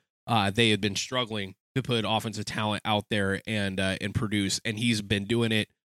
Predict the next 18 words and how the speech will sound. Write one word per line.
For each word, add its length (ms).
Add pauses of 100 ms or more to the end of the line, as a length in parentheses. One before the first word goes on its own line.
(160)
on, 500 (120)
you 140
know, 180 (320)
in 120
an 100
incredible 760
level 440 (200)
there 260
at 60
Oregon 300
State. 320
I 60
mean, 160
what 180
he 300
did 320
with 180
what 220